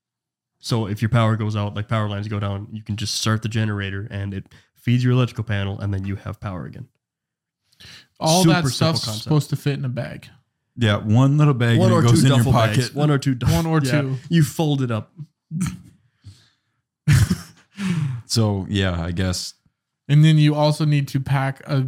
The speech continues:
Speaker 2: really strong guy to carry all your stuff.
Speaker 3: I,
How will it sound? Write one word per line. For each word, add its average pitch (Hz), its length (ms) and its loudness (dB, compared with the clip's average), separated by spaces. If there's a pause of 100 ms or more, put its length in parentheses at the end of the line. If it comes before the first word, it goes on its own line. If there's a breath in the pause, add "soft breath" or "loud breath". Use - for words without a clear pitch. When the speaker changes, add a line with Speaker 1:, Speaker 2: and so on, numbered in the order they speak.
(140)
Speaker 2:
really 151 280 4
strong 143 300 -2
guy 135 160 0
to 131 80 -4
carry 131 300 -2
all 127 160 -2
your 127 100 -4
stuff. - 420 -8
Speaker 3:
I, 123 240 2